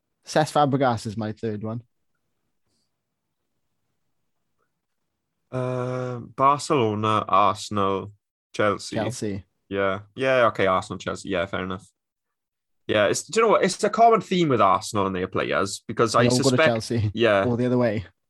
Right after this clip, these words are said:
Speaker 2: Oh, yeah.
Speaker 1: The, the thing, the thing I always think is if they're good, they go
Speaker 2: They're not
Speaker 1: from
Speaker 2: gonna
Speaker 1: Arsenal
Speaker 2: stay.
Speaker 1: to
Speaker 2: Yeah.
Speaker 1: Chelsea. And if they're rubbish,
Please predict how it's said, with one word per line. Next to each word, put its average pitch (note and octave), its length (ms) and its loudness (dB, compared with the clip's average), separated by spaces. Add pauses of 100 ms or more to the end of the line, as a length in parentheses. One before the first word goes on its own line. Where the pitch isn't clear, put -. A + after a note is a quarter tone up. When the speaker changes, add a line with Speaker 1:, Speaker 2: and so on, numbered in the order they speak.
(120)
Speaker 2:
Oh, G2+ 160 0
yeah. G#2 300 4 (400)
Speaker 1:
The, D#3 160 2
the F3 140 -2
thing, A3 340 2
the D3+ 120 4
thing F#3+ 180 2
I E3 140 6
always C3 180 4
think A2 160 -4
is G#2+ 100 -6
if C#3 140 2
they're E3+ 160 6
good, B2+ 480 0 (460)
they B2 140 0
go A#2 140 2
Speaker 2:
They're A#2+ 120 0
not A#2+ 80 4
Speaker 1:
from C3 100 4
Speaker 2:
gonna A#2+ 120 2
Speaker 1:
Arsenal A2+ 340 0
Speaker 2:
stay. - 120 -8
Speaker 1:
to - 100 -10
Speaker 2:
Yeah. G2+ 80 6
Speaker 1:
Chelsea. G2 460 -2 (520)
And B2 140 0
if B2 120 0
they're C3 160 4
rubbish, B2+ 680 2